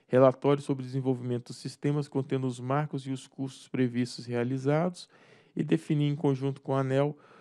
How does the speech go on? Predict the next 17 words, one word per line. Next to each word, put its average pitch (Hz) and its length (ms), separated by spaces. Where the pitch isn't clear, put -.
o 127 120
alcance 143 600
e 151 40
o - 20
desenvolvimento 135 840
das 131 180
funcionalidades 139 960
do 139 80
compartilhamento 131 840
de 131 100
dados 127 380
entre 131 200
os 131 80
sistemas 131 560
com 135 160
acesso 127 480
aos, 131 280